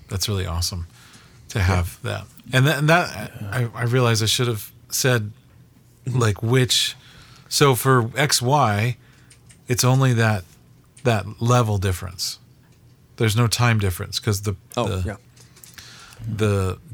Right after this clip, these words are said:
Speaker 1: dia-, diaphragms of the mics are in the same spot. So they're receiving their signal at the same time.
Speaker 2: Mm-hmm.
Speaker 1: But they are, like, it's louder. The stuff that's on the left is louder in the left microphone, and the stuff that's on the right is louder in the right microphone.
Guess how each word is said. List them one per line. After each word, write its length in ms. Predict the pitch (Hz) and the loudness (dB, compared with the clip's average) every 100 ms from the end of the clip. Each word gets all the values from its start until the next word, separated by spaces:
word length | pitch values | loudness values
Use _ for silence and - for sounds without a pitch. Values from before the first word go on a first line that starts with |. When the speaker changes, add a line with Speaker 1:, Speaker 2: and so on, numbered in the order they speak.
| 104 | 0
Speaker 1:
dia-, 420 | 120 131 123 117 | 2 4 2 -2
diaphragms 640 | 117 127 131 127 110 107 107 | 0 2 2 4 4 4 2
of 140 | 101 | 0
the 80 | 101 | 0
mics 420 | 113 107 92 123 | 0 0 -4 -4
are 60 | 113 | 0
in 100 | 104 | 2
the 80 | |
same 260 | 98 110 90 | 2 0 0
spot. 420 | - - 85 85 - | -2 -4 -10 -10 -10
So 160 | - 120 | -2 2
they're 140 | 117 | 4
receiving 480 | 120 - 135 123 117 | 4 2 0 0 0
their 100 | 104 | 2
signal 360 | 98 120 107 104 | 2 0 0 -2
at 60 | |
the 60 | 87 | -2
same 240 | - 90 | -2 -2
time. 280 | 87 82 82 - - - - - - | -4 -8 -12 -16 -18 -18 -18 -20 -12
Speaker 2:
Mm-hmm. 100 | 117 | -2
Speaker 1:
But 160 | 117 | 0
they 160 | 117 120 | 4 4
are, 280 | 117 117 113 | 6 4 4
like, 280 | 110 101 104 | 2 0 -4
it's 200 | 101 110 | -6 -2
louder. 640 | 104 107 120 113 104 98 - _ - - _ | 2 4 4 4 2 0 -6 _ -20 -20 _
The 100 | - | -4
stuff 300 | 98 127 113 | -2 0 0
that's 180 | 110 101 | -2 0
on 180 | 113 110 | 0 2
the 60 | 101 | 0
left 360 | 107 104 - | 0 0 -2
is 140 | 104 92 | -6 -2
louder 340 | 101 104 104 98 | 0 0 0 0
in 100 | 92 | 0
the 100 | 92 | 0
left 300 | 113 - 107 | -2 -2 -2
microphone, 500 | 101 98 92 101 92 | -2 -2 -4 -2 -2
and 80 | |
the 60 | 87 | -4
stuff 260 | - 92 92 | -4 -6 -6
that's 180 | 95 | -6
on 100 | 95 90 | -6 -6
the 60 | |
right 240 | 92 90 87 | -4 -4 -4
is 140 | 85 | -6
louder 180 | 85 87 | -6 -8
in 60 | 87 | -8
the 60 | 87 | -8
right 120 | 98 | -8
microphone. 440 | 101 - - 90 | -10 -10 -10 -10